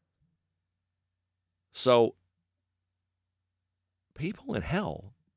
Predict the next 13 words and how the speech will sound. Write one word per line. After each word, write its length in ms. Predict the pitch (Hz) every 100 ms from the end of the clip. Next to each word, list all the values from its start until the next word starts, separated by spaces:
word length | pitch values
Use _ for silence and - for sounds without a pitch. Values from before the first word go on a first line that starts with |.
| _
will 160 | - 113
be 280 | 95 117 107
the 180 | 90 87
loneliest 840 | 85 87 92 117 135 143 139 -
they've 140 | 127
ever 200 | 117 110
been, 360 | 117 113 123 139 - _ _ _ _ _ _
the 120 | - 95
most 320 | 90 85 -
tormented 480 | - 131 127 127 120
they've 160 | 120
ever 180 | 117 110
been, 380 | 107 117 127